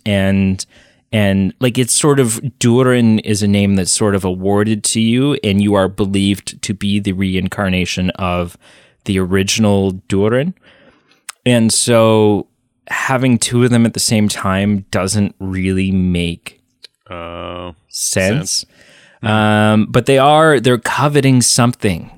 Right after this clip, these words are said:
Speaker 1: They're, they're, their
Speaker 2: Mm-hmm.
Speaker 1: most recent discovery that they don't want the elves to find out about.
Speaker 2: Mm.
Speaker 1: And I think
Speaker 2: Do you
Speaker 1: I know
Speaker 2: think
Speaker 1: what
Speaker 2: it's
Speaker 1: it
Speaker 2: a
Speaker 1: is.
Speaker 2: coincidence they've come?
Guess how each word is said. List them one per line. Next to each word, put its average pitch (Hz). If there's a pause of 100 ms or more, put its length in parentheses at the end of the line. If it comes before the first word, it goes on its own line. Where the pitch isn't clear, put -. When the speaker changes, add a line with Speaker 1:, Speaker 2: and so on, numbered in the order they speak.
(220)
Speaker 1:
They're, 107
they're, 110
their 110
Speaker 2:
Mm-hmm. 110
Speaker 1:
most 127
recent 135
discovery 120
that 98
they 104 (100)
don't 123
want 117
the 98
elves 113
to 101
find 87
out - (300)
about. 90
Speaker 2:
Mm. 101 (800)
Speaker 1:
And 98
I 90
think 123
Speaker 2:
Do 123
you -
Speaker 1:
I -
know 104
Speaker 2:
think 92
Speaker 1:
what 90
Speaker 2:
it's 87
Speaker 1:
it -
Speaker 2:
a 127
Speaker 1:
is. -
Speaker 2:
coincidence 120
they've 98
come? 85